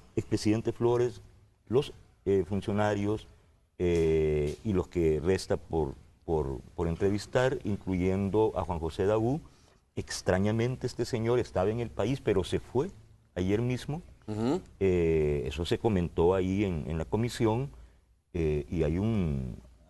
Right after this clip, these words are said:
Speaker 1: hay el periodista Ciro Granados y, y, y, y el hermano de Juan José Dabú, Coqui Dabú, presidente de la anep, se cruzaron ahí unos Twitter en la que Jorge Dabú, entre otras cosas, les dice que, dice que esa comisión es un circo, como si los diputados fueran payasos,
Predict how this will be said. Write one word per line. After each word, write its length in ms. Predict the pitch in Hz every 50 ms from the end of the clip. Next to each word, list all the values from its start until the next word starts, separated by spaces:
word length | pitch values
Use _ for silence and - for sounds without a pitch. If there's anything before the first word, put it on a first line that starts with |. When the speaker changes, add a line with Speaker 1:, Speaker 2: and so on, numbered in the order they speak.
| - - - -
Speaker 1:
hay 280 | - 95 107 113 117 - -
el 100 | 98 101
periodista 440 | - 104 95 92 101 98 - - 123
Ciro 280 | - - 131 127 139
Granados 760 | 135 131 120 104 107 117 135 147 143 120 113 113 113 - -
y, 200 | 98 92 82 - -
y, 60 | 98
y, 680 | 87 85 82 78 - - 82 82 80 78 76 73 67 -
y 140 | 82 82 85
el 80 | 85 80
hermano 400 | 80 82 87 95 110 127 120 110
de 80 | 98
Juan 180 | 90 90 90 82
José 240 | 90 85 - 110 107
Dabú, 260 | 113 113 113 107 113 -
Coqui 320 | - - 80 - - 101 107
Dabú, 320 | 110 110 107 101 107 113 - - - - _ _ _ _
presidente 500 | _ 90 82 - - 90 85 87 82 -
de 140 | 101 104 107
la 60 | 110
anep, 240 | 107 104 104 104 -
se 120 | - -
cruzaron 400 | - - 82 - 92 90 98 101
ahí 120 | 101 101 104
unos 240 | 107 110 107 -
Twitter 400 | - 127 113 - - - 113 123 - - - - _ - - _ _ _ -
en 120 | 67 80 82
la 100 | 82 82
que 880 | - - - 85 85 82 80 78 78 76 73 76 73 73 71 69 69 67
Jorge 300 | - 90 80 80 98 92
Dabú, 220 | 95 98 95 107
entre 180 | 117 113 - 143
otras 220 | 147 131 113 -
cosas, 280 | - 104 101 - 104 87
les 160 | 76 82 82
dice 220 | 76 90 - 101
que, 160 | - - 71
dice 280 | 80 85 101 95 - -
que 100 | - 92
esa 100 | - 92
comisión 340 | - 85 80 78 - 92 85
es 80 | 87
un 120 | 85 82 80
circo, 420 | - - 127 110 92 - - 95
como 240 | 87 - 80 67 62
si 140 | - - 69
los 240 | 60 60 58 - -
diputados 480 | - - - - - - 85 85 87 87 82
fueran 180 | 92 85 85
payasos, 540 | 85 - 92 95 101 95 85 - 104 98 -